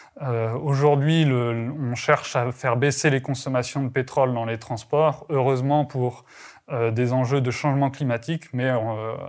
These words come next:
à mon avis, on se rend pas assez compte, euh, du fait qu'il y a des enjeux aussi, euh, de résilience derrière, de résilience d'un point de vue économique, d'un point de vue social. Euh, et s'il y a aussi cette urgence-là à sortir, euh, sortir de notre dépendance au pétrole,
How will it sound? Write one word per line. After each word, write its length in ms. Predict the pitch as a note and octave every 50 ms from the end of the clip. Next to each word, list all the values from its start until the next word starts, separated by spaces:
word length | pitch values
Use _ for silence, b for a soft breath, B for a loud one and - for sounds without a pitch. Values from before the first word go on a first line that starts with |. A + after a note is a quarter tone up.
| - - - -
à 80 | - B2
mon 160 | A2+ A2+ A#2
avis, 200 | A#2 B2+ C#3 C3+
on 40 | A#2+
se 120 | A2+ -
rend 100 | - A#2
pas 180 | G#2+ - C3+ B2+
assez 540 | A#2 - - - C3+ B2+ B2+ B2 A#2 A#2+ -
compte, 400 | - D#3 D#3+ D#3+ D#3 - - B B B B B B B B B _ -
euh, 100 | B2+ A#2
du 100 | A2 A2+
fait 200 | A2 - D#3+ C3+
qu'il 80 | - -
y 80 | C3
a 20 | B2
des 160 | A#2+ B2+ A#2+
enjeux 380 | B2+ B2+ B2 A#2+ C3 D3+ D3 C#3
aussi, 420 | C3 B2 B2+ - - D3 D3 D3
euh, 420 | B2+ A2+ A2 G#2+ A2 A2 A2 A2
de 140 | A2 G#2+ B2
résilience 680 | A#2+ A2+ C3 C#3 B2+ C3 C#3 C3+ C3+ C3+ C#3 D3+ C3+ B2+
derrière, 400 | A#2 A2+ G#2+ A2+ A#2 B2 B2+ A#2
de 80 | A2 A2
résilience 640 | A2 A2 A2+ A2+ A2+ A2+ A#2 A2+ A#2 B2 B2 A2+ G#2+
d'un 100 | A#2 A2
point 220 | A2 - A#2+ A2+
de 60 | A2
vue 140 | A2 A#2+ A#2+
économique, 600 | A#2 A#2+ - C3 A#2 A2+ A2+ A#2 A#2+ C3 C3 B2
d'un 120 | A2+ A2+
point 200 | A2 - B2 A#2
de 40 | A#2
vue 160 | A2+ A#2+ B2
social. 580 | A2+ - - B2+ A#2 - - B2+ B2+ C#3 C#3+ B2 b b b b b b b b b b _ -
Euh, 640 | C3+ A2+ A2 A2 A2 A2 G#2+ G#2+ G#2+ G#2 G#2+ A2 A#2 C3 - - - _ D3+
et 260 | C3 A#2 A#2 A#2+ A#2
s'il 240 | A2+ - - - B2
y 60 | A2+
a 80 | A2+ A#2
aussi 260 | A2+ A2 - - D#3
cette 240 | - - C3+ C3 -
urgence-là 540 | C3 A#2 A2 A#2+ A#2 A2 - - C#3+ C#3
à 60 | C#3 A#2+
sortir, 600 | - - A#2 - - - C#3 C#3 C#3+ C3 A#2+ A#2
euh, 420 | A2+ A2 A2+ B2+ - C#3 C#3+ D3 C#3
sortir 360 | - - A#2+ - - - B2+
de 60 | B2
notre 160 | A#2+ A#2+ A#2
dépendance 480 | A#2 A#2+ A#2 - B2+ A#2+ B2 A#2 - -
au 40 | A2+
pétrole, 460 | G#2+ A2+ A2 - - C#3+ C#3 C#3